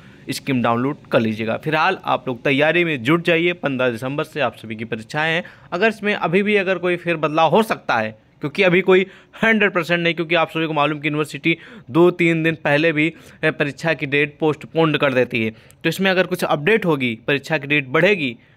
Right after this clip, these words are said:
तो मैं आपको ज़रूर जानकारी दूंगा। इसके लिए आप चैनल को सब्सक्राइब करके रखिएगा, वीडियो को लाइक कर दीजिएगा। अगर आपको अपनी यूनिवर्सिटी से जुड़ी कोई अपडेट चाहिए तो कमेंट में नाम ज़रूर लिखिएगा। और हाँ, ये जो अनाउंसमेंट हुई है वो दीनदयाल उपाध्याय गोरखपुर यूनिवर्सिटी यानी कि डीडीयू की ओर से की गई है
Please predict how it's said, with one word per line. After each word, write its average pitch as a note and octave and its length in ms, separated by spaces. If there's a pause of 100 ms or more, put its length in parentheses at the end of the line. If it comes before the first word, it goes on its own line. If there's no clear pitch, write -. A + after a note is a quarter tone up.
(120)
तो C3 60
मैं A#2+ 120
आपको A#2+ 280
ज़रूर B2+ 340
जानकारी C#3+ 440
दूंगा। C#3 280 (160)
इसके B2 240
लिए B2 100
आप A2+ 140
चैनल A#2 200
को A2 60
सब्सक्राइब - 360
करके D3+ 240
रखिएगा, C#3+ 320 (280)
वीडियो A#2+ 140
को C3 100
लाइक C3 260
कर D#3 100
दीजिएगा। D3 380
अगर A2 260
आपको A2+ 420
अपनी F3 220
यूनिवर्सिटी D#3+ 340
से D3 100
जुड़ी C#3 240
कोई B2+ 160
अपडेट A#2 320
चाहिए C#3 320 (260)
तो D#3+ 400
कमेंट B2+ 320
में B2+ 160 (280)
नाम D#3 260
ज़रूर B2 180
लिखिएगा। A2+ 380
और C#3+ 160
हाँ, D3+ 320 (380)
ये D3 80
जो E3+ 400 (120)
अनाउंसमेंट D#3+ 500
हुई E3 180
है E3+ 140 (280)
वो C3+ 60
दीनदयाल E3+ 480
उपाध्याय C3+ 520
गोरखपुर E3 540
यूनिवर्सिटी C3 520
यानी B2 140
कि B2+ 140
डीडीयू F3 480
की C#3+ 220
ओर C3 180
से C3+ 160
की D3 260
गई A2 160
है G2+ 160